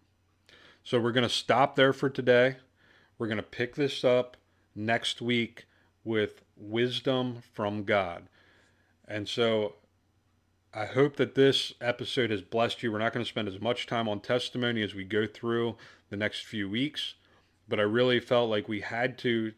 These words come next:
to set some groundwork and talk about what it really means for Jesus to be the boat, for Jesus to be the foundation and the house, for, for him to be our full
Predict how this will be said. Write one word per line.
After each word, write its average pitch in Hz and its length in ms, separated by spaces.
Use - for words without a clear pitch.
to 107 180
set 117 380
some 101 280
groundwork 101 800
and 110 160
talk 107 240
about 98 240
what 113 200
it 117 120
really 127 440
means 113 560
for 110 160
Jesus 135 560
to - 120
be 110 160
the 101 120
boat, 95 340
for 123 160
Jesus 139 580
to 127 120
be 117 200
the 107 140
foundation 120 840
and 120 320
the 110 80
house, 101 280
for, 117 280
for - 260
him 151 200
to 156 100
be 143 140
our 120 160
full 139 480